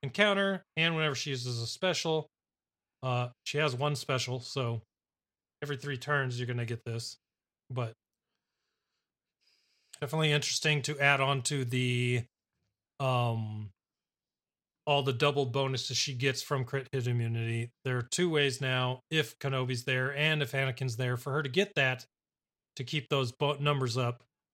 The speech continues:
And then also the last one here that we were kinda talking about earlier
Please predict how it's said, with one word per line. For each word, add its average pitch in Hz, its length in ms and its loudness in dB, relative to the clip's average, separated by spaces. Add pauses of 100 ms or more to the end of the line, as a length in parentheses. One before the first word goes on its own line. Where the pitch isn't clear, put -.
(160)
And 139 180 0
then 139 140 2
also 147 480 4
the 143 180 0
last 175 360 4
one 180 180 2
here 160 260 2
that 156 100 0
we 151 80 -2
were 156 80 -2
kinda 165 240 0
talking 170 260 2
about 170 200 2
earlier 147 480 2